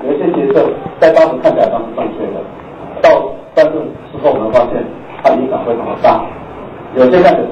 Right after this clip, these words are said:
正确的，其实是错误的；有些看起来是错误的，但其实是正确的。所以这个地方是不是前啊，是对港压过来哈，是对天来压过来哦，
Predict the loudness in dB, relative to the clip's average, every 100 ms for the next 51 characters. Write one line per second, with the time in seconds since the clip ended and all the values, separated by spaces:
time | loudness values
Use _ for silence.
0 | -6 -6 -4 -4 -4 -10 -12 -8 -6 -4
1 | -2 -4 -8 -12 -4 2 2 2 -2 -4
2 | -10 0 4 6 4 0 0 2 4 2
3 | 0 0 0 -2 -8 -8 -6 -4 -4 -4
4 | -8 -12 -8 2 4 6 2 0 4 4
5 | 4 2 0 4 4 6 2 -4 -16 -16
6 | -12 -8 0 2 4 4 4 4 4 4
7 | 4 2 -2 -4 -4 -2 -2 -2 -6 -12
8 | -18 -20 -20 -20 -6 2 6 6 6 2
9 | 0 0